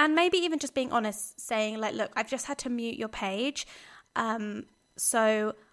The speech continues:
you know, I wanna keep up with you. I wanna hear what's going on in your life, but can we not talk about the food and exercise?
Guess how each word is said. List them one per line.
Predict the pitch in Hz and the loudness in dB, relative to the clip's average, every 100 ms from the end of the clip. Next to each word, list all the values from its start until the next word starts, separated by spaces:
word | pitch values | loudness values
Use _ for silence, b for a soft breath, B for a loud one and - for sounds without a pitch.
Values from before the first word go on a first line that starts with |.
| _ _ _ _ 269 | _ _ _ _ -2
you | 240 | 2
know, | 220 | 4
I | 220 | 4
wanna | 254 247 | 0 -2
keep | - 262 - | -4 -4 -4
up | - | -6
with | 226 - | -6 -4
you. | 226 - | -4 -2
I | 220 | 0
wanna | 233 233 | 0 -2
hear | 220 226 | -2 -4
what's | 220 | -4
going | - 208 | -4 -2
on | 214 | -2
in | 208 | -2
your | 202 | -2
life, | 214 240 214 214 - | 4 8 8 6 0
but | - - | -10 -8
can | 233 | -4
we | 233 | 0
not | 240 247 254 | 2 2 0
talk | - 240 233 | -4 -4 -2
about | 214 202 202 - | 0 2 2 -2
the | |
food | 208 - 214 208 | -6 0 0 0
and | 202 | -2
exercise? | - - 220 233 254 311 | -4 -6 -6 0 0 0